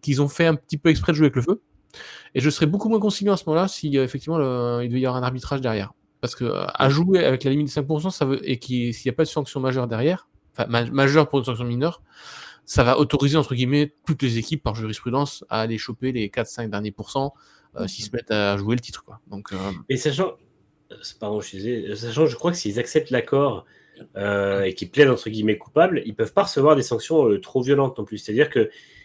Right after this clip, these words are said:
Speaker 2: ils peuvent pas recevoir de pénalité de développement ni de pénalité de points, je crois. J'ai vu un truc passer comme ça.
Speaker 1: Ouais, c'est super. Donc, ça veut
Speaker 2: Ouais.
Speaker 1: dire donc que on peut gagner un titre en faisant exprès,
Speaker 2: Voilà.
Speaker 1: quoi.
Speaker 2: T'as juste à plaider coupable après en disant, « Bah, désolé, on pensait pas »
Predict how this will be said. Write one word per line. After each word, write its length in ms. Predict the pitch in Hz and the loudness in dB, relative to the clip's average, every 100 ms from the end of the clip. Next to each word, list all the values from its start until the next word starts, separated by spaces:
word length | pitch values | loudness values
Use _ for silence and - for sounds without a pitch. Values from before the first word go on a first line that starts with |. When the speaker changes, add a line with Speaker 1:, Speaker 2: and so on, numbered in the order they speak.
| - | -12
Speaker 2:
ils 80 | 104 | -6
peuvent 140 | 117 | -2
pas 80 | 165 | -2
recevoir 260 | - 139 147 | 0 4 4
de 80 | |
pénalité 560 | 123 123 120 113 113 143 | 4 2 2 0 0 2
de 120 | 123 | 2
développement 600 | 107 107 113 131 151 165 | 2 4 2 4 6 6
ni 220 | 123 131 135 | 4 2 2
de 500 | 110 107 107 104 101 | 2 4 4 4 2
pénalité 400 | 110 113 110 135 | -2 -2 -2 -4
de 80 | 117 | -4
points, 260 | - 110 | -4 -8
je 100 | 98 | -8
crois. 200 | - 98 - _ _ _ _ - - - | -14 -20 -20 _ _ _ _ -20 -16 -12
J'ai 120 | 98 | -2
vu 80 | 123 | -2
un 40 | |
truc 160 | 120 - | -2 -8
passer 220 | 113 107 | -8 -6
comme 120 | 98 | -8
ça. 180 | - 95 | -8 -2
Speaker 1:
Ouais, 120 | 143 | -2
c'est 100 | 160 | 0
super. 300 | 127 127 196 | -2 6 6
Donc, 120 | 165 | 6
ça 80 | 139 | 4
veut 80 | 131 | 6
Speaker 2:
Ouais. 60 | 139 | 8
Speaker 1:
dire 160 | 175 | 8
donc 280 | 165 190 123 | 6 2 -2
que 440 | - 135 135 135 131 | 0 4 6 6 4
on 100 | 131 | 4
peut 140 | 147 | 4
gagner 260 | 147 139 131 | 6 4 2
un 80 | 120 | 0
titre 260 | 165 - | -4 -4
en 360 | 127 117 117 113 | -4 -2 -4 -4
faisant 280 | 120 120 120 | -4 -4 -4
exprès, 180 | - | -2
Speaker 2:
Voilà. 140 | 107 104 | 0 0
Speaker 1:
quoi. 40 | |
Speaker 2:
T'as 120 | - 117 | 0 0
juste 200 | 180 196 | 6 6
à 60 | |
plaider 220 | 180 160 | 8 8
coupable 320 | 147 143 135 127 | 8 8 8 8
après 220 | - 156 | 4 6
en 80 | 156 | 6
disant, « 220 | 120 117 | 6 6
Bah, 100 | 117 | 6
désolé, 320 | 117 113 117 | 4 6 10
on 100 | 151 | 8
pensait 240 | 113 113 107 | 8 -6 -6
pas » 180 | 107 | -6